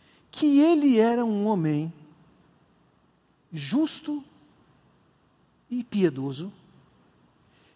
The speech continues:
esperava o consolo de Israel e o Espírito Santo estava sobre ele. Bom, em primeiro lugar, veja que ele é chamado aqui de justo.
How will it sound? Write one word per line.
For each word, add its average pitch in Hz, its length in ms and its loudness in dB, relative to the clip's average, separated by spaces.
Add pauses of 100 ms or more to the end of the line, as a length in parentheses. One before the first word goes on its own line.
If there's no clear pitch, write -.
(140)
esperava 285 560 2
o 233 60 -4
consolo 233 540 -2
de 208 100 -6
Israel 165 600 -4 (1000)
e 277 120 2
o 277 60 4
Espírito 311 600 0
Santo 247 500 -4
estava 214 440 -6
sobre 190 420 -2
ele. 117 320 -4 (420)
Bom, 240 200 -2
em 220 80 -2
primeiro 262 360 -2
lugar, 160 560 -2 (320)
veja 262 220 0
que 247 140 -4
ele 262 200 2
é 247 60 2
chamado 208 500 -2
aqui 220 400 -2
de 220 320 -4
justo. 214 680 -4